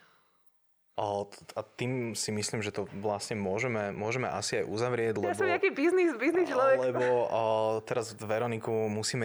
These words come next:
Speaker 1: ísť vyplatiť, samozrejme, za to, že to,
Speaker 2: <laughs>
Speaker 1: za to,
Speaker 2: Nie,
Speaker 1: že
Speaker 2: som
Speaker 1: to
Speaker 2: nechcela vôbec, akože, rozprávať, o, o umení sme sa mali rozprávať, nie?
Speaker 1: A, nie, čak, ale, ale podľa mňa je fajn, že akože, že každý si povie, že OK, dobre, je, celé je to o umení, je to o tej hudbe, je to o tej vážnej hudbe a,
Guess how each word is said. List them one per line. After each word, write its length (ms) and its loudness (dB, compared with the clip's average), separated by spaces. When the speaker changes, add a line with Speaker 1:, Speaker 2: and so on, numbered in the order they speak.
Speaker 1:
ísť 80 -6
vyplatiť, 560 -4
samozrejme, 800 0
za 160 0
to, 80 -2
že 160 -4
to, 40 -2
Speaker 2:
<laughs> 40 0
Speaker 1:
za 320 -4
to, 80 -2
Speaker 2:
Nie, 80 4
Speaker 1:
že 80 4
Speaker 2:
som 80 2
Speaker 1:
to 80 4
Speaker 2:
nechcela 240 6
vôbec, 240 6
akože, 300 4
rozprávať, 320 4
o, 160 4
o 100 6
umení 240 2
sme 160 0
sa 80 2
mali 240 4
rozprávať, 480 0
nie? 160 -6
Speaker 1:
A, 40 -6
nie, 400 2
čak, 160 0
ale, 240 2
ale 160 2
podľa 240 0
mňa 80 2
je 80 -2
fajn, 240 0
že 160 0
akože, 220 -2
že 80 -2
každý 240 -2
si 80 -6
povie, 240 -2
že 80 -2
OK, 400 -2
dobre, 480 0
je, 160 -4
celé 240 0
je 80 -4
to 80 -2
o 160 -4
umení, 400 -2
je 80 -8
to 80 -4
o 80 -6
tej 160 -4
hudbe, 320 -2
je 80 -10
to 80 -6
o 80 -8
tej 160 -6
vážnej 320 -2
hudbe 400 -2
a, 160 0